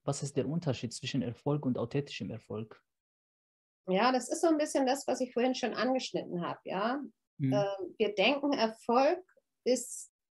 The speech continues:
Speaker 2: die Höhe der Summe, die du auf deinem Geldkonto hast.
Speaker 1: Ja.
Speaker 2: Ja? Das ist aber nicht unbedingt das, was dich glücklich macht.
Speaker 1: Ja.
Speaker 2: Ja,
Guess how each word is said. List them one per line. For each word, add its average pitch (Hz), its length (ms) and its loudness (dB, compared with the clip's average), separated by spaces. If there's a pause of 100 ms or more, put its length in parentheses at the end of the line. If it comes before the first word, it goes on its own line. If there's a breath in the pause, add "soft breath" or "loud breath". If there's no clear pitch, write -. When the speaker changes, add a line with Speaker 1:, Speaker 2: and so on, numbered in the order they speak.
(180)
Speaker 2:
die 226 160 6
Höhe 269 280 8
der 220 160 6
Summe, 233 380 2
die 226 160 -2
du 226 140 2
auf - 200 0
deinem 185 280 2
Geldkonto 170 680 -2
hast. - 380 -14 (520)
Speaker 1:
Ja. 127 120 -2 (680)
Speaker 2:
Ja? 285 200 0 (1500)
Das 220 180 6
ist 277 160 -2
aber 277 220 4
nicht 269 240 2
unbedingt 247 480 2
das, 247 200 2
was 240 160 -4
dich 220 200 -4
glücklich 262 500 0
macht. - 460 -16 (1500)
Speaker 1:
Ja. 127 280 -8
Speaker 2:
Ja, 208 240 -2